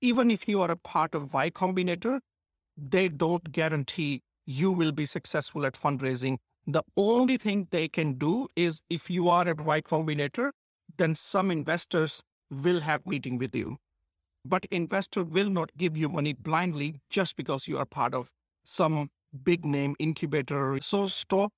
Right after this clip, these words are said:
running after incubators and think of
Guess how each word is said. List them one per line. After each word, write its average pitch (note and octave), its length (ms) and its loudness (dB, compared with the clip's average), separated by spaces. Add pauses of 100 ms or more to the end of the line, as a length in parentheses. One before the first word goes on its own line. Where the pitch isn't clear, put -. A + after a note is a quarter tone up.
(160)
running E3 580 2
after D#3 320 0
incubators G3 880 -2
and C#3+ 200 0 (120)
think G3+ 340 -2 (640)
of E3 320 2